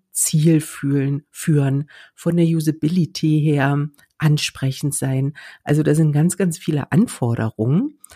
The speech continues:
und dabei hilft mir eine K I. Sie macht nicht die ganze Arbeit zu hundertprozentig, aber sie hilft mir dabei, wirklich, ähm, da auch,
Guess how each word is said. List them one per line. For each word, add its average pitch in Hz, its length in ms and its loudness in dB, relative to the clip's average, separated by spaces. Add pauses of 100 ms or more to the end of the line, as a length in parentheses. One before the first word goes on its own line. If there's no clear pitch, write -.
(420)
und 202 500 2 (800)
dabei 170 760 -2
hilft 262 640 2
mir 113 380 -4
eine 123 260 -2
K 127 320 -6
I. 117 320 -6 (460)
Sie 135 200 -6
macht 131 360 -2
nicht 170 260 -2
die 247 80 -6
ganze 202 460 0
Arbeit 190 340 0
zu 190 160 0
hundertprozentig, 170 1120 0
aber 127 240 -4
sie 135 240 -4
hilft 196 480 0
mir 104 100 -6
dabei, 113 540 -2 (380)
wirklich, 165 500 -2 (640)
ähm, 151 640 2 (160)
da - 240 0
auch, - 360 -4